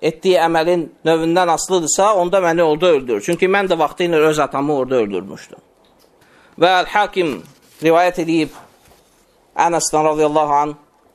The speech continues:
ki, Peyğəmbər sallallahu əleyhi və səlləm buyurdu: "Bəbəni muəccəlani uqubətuhuma fid-dunya, əl-bəğyu vəl-uquq."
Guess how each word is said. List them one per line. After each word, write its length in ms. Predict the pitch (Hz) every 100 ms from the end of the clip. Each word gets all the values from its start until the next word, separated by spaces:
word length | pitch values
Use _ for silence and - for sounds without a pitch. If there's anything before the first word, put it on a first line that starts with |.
| _
ki, 80 | 143
Peyğəmbər 340 | 160 151 151 156
sallallahu 180 | 151
əleyhi 0 |
və 80 | 165
səlləm 180 | 151 143
buyurdu: 300 | 139 135 151 151 160
"Bəbəni 500 | 156 165 175 170 160
muəccəlani 640 | 160 151 156 156 165 170 156 139
uqubətuhuma 720 | 160 - 165 180 180 170 165 156
fid-dunya, 600 | 160 147 180 180 156 120 - _ _ _ _ -
əl-bəğyu 640 | 160 156 175 170 156 151
vəl-uquq." 560 | 147 139 143 - 165